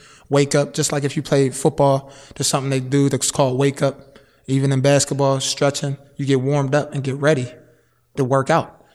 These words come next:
And I feel like school is a workout, and we get so drained looking at people that we can't relate to. You know what I mean? They come into high school,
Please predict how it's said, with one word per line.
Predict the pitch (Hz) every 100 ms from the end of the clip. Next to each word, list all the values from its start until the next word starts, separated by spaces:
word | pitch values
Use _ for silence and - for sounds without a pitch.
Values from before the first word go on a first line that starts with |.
| -
And | 135
I | 135
feel | -
like | 139 131
school | - - 151
is | 135
a | 131
workout, | 131 151 151 123
and | 131
we | 139
get | 135
so | 131 139
drained | 127 127 143 143 135 - - _ _
looking | 147 139 156
at | 131
people | - 143 135
that | 131
we | 135
can't | 135 143 139
relate | 127 147 156
to. | - 120 - _ _ -
You | 139
know | 131
what | 127
I |
mean? | 143 143
They | 135
come | 151 143
into | 131
high | 143 147
school, | - 147 143